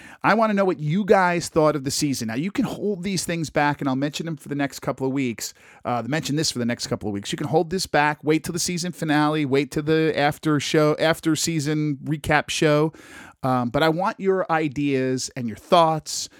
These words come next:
your opinions on what season ten was all about. I wanna dedicate an entire podcast to basically the viewer's opinion, give you guys a platform to talk about season ten,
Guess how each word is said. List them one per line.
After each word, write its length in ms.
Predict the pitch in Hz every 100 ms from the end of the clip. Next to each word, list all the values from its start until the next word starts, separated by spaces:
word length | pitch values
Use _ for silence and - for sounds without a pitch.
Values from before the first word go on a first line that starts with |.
| _
your 140 | 139 139
opinions 720 | - - 196 185 175 170 - _ _ _
on 160 | 135 127
what 340 | 143 151 -
season 440 | - 143 151 131 135
ten 420 | - 135 131 123 _ -
was 140 | 131 120
all 180 | 135 123
about. 280 | 113 104 101
I 40 |
wanna 200 | 131 165
dedicate 480 | 143 160 156 156 135
an 20 |
entire 340 | 127 - 175
podcast 760 | 175 - 147 131 143 131 127 - - - - -
to 100 | 160
basically 440 | 170 185 - 202
the 120 | 190
viewer's 340 | 156 156 196 165
opinion, 320 | 156 170 131
give 180 | 131 202
you 280 | 156 196 233
guys 500 | 185 151 143 143 -
a 40 | -
platform 720 | - 147 - - 120 113 117
to 100 | 127
talk 320 | - 151 175
about 260 | 190 185 180
season 320 | 180 160 165
ten, 500 | - 147 135 135 139